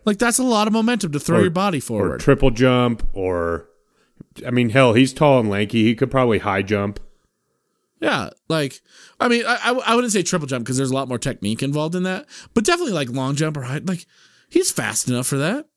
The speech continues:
Speaker 2: Yeah.
Speaker 1: Right? I don't think there's other shit in the Olympics.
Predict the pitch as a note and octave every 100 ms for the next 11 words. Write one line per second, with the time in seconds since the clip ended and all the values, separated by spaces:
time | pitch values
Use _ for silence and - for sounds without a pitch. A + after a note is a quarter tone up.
0 | _ G2+ D#2+ - _ G3+ E4+ F#4+ F4 _
1 | F#4 G4 - - _ B3 B3+ F4 D#4 F2+
2 | F2 - F2+ A2+ - G#2+ E2+ F#2 C#3+ -
3 | -